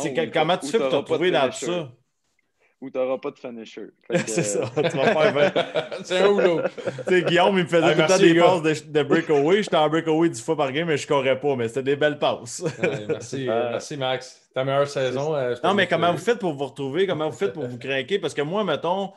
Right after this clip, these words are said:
Speaker 1: je joue neuf minutes, je le sais. Je vais frapper, frapper, frapper, je dompe le puck, je m'en vais changer. Je sais que j'ai fait ma game, puis je m'en vais en sifflant chez nous. Tu sais, je suis content.
Speaker 3: <laughs>
Speaker 1: Mais vous autres, vous êtes, je sais que vous êtes pas content. Fait que c'est
Speaker 2: Des
Speaker 1: comment
Speaker 2: fois, on
Speaker 1: tu
Speaker 2: se
Speaker 1: fais
Speaker 2: pose
Speaker 1: pour
Speaker 2: des
Speaker 1: te retrouver?
Speaker 2: questions. Des fois, on se pose la question pourquoi.
Speaker 3: Mhm.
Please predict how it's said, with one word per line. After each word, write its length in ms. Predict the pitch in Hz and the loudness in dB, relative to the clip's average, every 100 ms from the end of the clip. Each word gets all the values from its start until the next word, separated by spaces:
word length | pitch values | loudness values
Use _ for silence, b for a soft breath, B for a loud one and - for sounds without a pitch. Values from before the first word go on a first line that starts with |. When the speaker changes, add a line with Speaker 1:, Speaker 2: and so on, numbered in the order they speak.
| b | b
Speaker 1:
je 80 | - | -16
joue 140 | 113 143 | -10 -6
neuf 220 | 151 151 | -6 -6
minutes, 320 | 135 139 175 | -8 -8 -6
je 100 | 127 | -6
le 60 | 120 | -6
sais. 240 | - 117 | -6 -10
Je 100 | 92 | -8
vais 100 | 107 | -10
frapper, 420 | 107 127 123 156 | -8 -6 -6 -6
frapper, 340 | 151 135 113 139 | -10 -8 -8 -10
frapper, 440 | - 113 - 156 | -8 -8 -8 -10
je 40 | 117 | -6
dompe 200 | 127 123 | -6 -4
le 120 | 113 | -6
puck, 240 | 127 143 143 | -4 -6 -6
je 40 | |
m'en 200 | 117 117 | -10 -8
vais 60 | 123 | -8
changer. 360 | 117 110 110 147 | -10 -10 -10 -8
Je 200 | 120 120 | -6 -8
sais 220 | - 170 | -8 -12
que 80 | 147 | -10
j'ai 100 | 131 | -10
fait 120 | 131 | -10
ma 160 | 131 127 | -10 -10
game, 240 | 165 196 | -10 -12
puis 100 | 151 | -12
je 80 | 131 | -10
m'en 180 | 143 135 | -8 -6
vais 80 | |
en 100 | 147 135 | -6 -8
sifflant 400 | - - 147 147 | -12 -12 -10 -10
chez 200 | 139 131 | -10 -12
nous. 200 | 139 131 b b b | -14 -18 b b b
Tu 60 | - | -10
sais, 80 | 147 | -6
je 40 | |
suis 140 | 151 135 | -6 -4
content. 360 | 147 135 147 135 - | -4 -2 -2 -2 -4
Speaker 3:
<laughs> 200 | 139 - | -14 -10
Speaker 1:
Mais 80 | 123 | -8
vous 220 | 123 123 | -6 -2
autres, 320 | 156 190 - - _ | -2 -2 -6 -20 _
vous 140 | 117 123 | -12 -12
êtes, 80 | 117 | -12
je 180 | 120 107 | -10 -10
sais 200 | 98 202 | -8 -6
que 40 | 196 | -6
vous 40 | 123 | -6
êtes 100 | 98 | -8
pas 100 | 113 | -10
content. 380 | 107 101 123 110 | -10 -10 -10 -10
Fait 100 | 113 | -10
que 100 | 113 | -14
c'est 160 | - - _ _ _ _ _ _ _ | -14 -20 _ _ _ _ _ _ _
Speaker 2:
Des 100 | 120 | -8
Speaker 1:
comment 160 | 127 117 | -4 -2
Speaker 2:
fois, 20 | |
on 20 | 156 | -4
Speaker 1:
tu 40 | |
Speaker 2:
se 40 | - | -2
Speaker 1:
fais 40 | |
Speaker 2:
pose 120 | 147 | -2
Speaker 1:
pour 80 | 123 | -2
Speaker 2:
des 40 | 117 | -2
Speaker 1:
te 40 | |
retrouver? 120 | 120 127 | -4 -4
Speaker 2:
questions. 320 | 165 131 127 - _ _ - | -4 -2 -2 -6 _ _ -14
Des 120 | 120 | -10
fois, 120 | 120 | -8
on 40 | 151 | -8
se 40 | |
pose 160 | - 131 | -4 -4
la 80 | 117 | -2
question 320 | 113 - 117 | -6 -8 -10
pourquoi. 520 | - 117 113 117 | -10 -12 -4 0
Speaker 3:
Mhm. 60 | 113 | 0